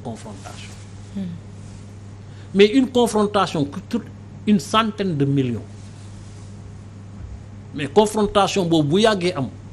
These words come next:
Speaker 1: mais réew mi dina ruiner.
Speaker 2: Mhm.
Speaker 1: Xam nga lan moo andi coût centaine de millions?
Speaker 2: Hmm.
Speaker 1: Yéen da ngeen yaakaar ni gendarme yi ak policiers yi dañ leen di mobiliser partout au Sénégal, ñu sol ay tenues, def nii, nekk seen oto yi,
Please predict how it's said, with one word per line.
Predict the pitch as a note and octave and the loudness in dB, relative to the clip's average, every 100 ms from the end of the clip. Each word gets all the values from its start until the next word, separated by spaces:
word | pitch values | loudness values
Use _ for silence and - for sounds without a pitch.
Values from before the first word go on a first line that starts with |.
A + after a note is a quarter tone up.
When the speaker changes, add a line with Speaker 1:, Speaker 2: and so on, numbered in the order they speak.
| - - - F3 | -16 -16 -8 6
Speaker 1:
mais | G3 | 10
réew | F#3+ A#3+ | 10 8
mi | F#3+ D#3 | 4 4
dina | F3 A3 | 6 8
ruiner. | G#3 G#3 F3 G3+ - | 8 6 6 0 -4
Speaker 2:
Mhm. | G#3+ F3 E3+ - - - - - - - - | -4 -2 -4 -8 -14 -14 -16 -14 -14 -14 4
Speaker 1:
Xam | A#3 C#4 | 4 6
nga | |
lan | B3+ C#4 | 6 8
moo | C#4 C#4 C4 | 8 8 8
andi | C4 A#3 - | 6 6 4
coût | B3 G#3 | 4 4
centaine | G3+ A3 G#3+ G#3+ F#3+ | 4 2 4 2 4
de | F3 | 2
millions? | F3 C#3 G#2 - - - | 2 -2 -6 -12 -14 -2
Speaker 2:
Hmm. | A3 F#3 A2 | -2 -2 4
Speaker 1:
Yéen | G3 A3 | 6 6
da | |
ngeen | C4 C4 | 4 4
yaakaar | B3 A#3 A3 F#3 | 4 4 4 4
ni | D3 | 4
gendarme | D3+ A3 G#3 F3+ D#3 | 6 6 8 6 4
yi | C3 C3 - | 0 0 2
ak | F#3 - | 2 4
policiers | A3 F#3+ - D#3 A2+ | 0 0 2 2 0
yi | C3 - - G#2+ - - | -4 -12 -12 -10 -10 4
dañ | E3 A#3 | 8 8
leen | C4 A3+ | 8 8
di | |
mobiliser | A3 A#3 G3+ G#3+ F3 E3+ | 8 8 6 0 2 2
partout | - B3+ - A#3+ G3+ | 6 4 4 -4 4
au | G#3 | 4
Sénégal, | G#3 F#3+ D#3 C3 D3 - - - - - | 4 -2 0 0 -2 -6 -14 -14 -14 2
ñu | F3+ | 4
sol | A3 C4+ B3+ | 8 8 8
ay | G#3+ G#3+ | 6 4
tenues, | G#3 F#3+ E3 | 4 2 2
def | E3 A3+ F#3 | 6 4 6
nii, | D#3+ D3+ | 2 4
nekk | G3 A#3+ | 4 2
seen | - G#3+ G3+ | 2 0 0
oto | F3+ | 2
yi, | C#3+ | 2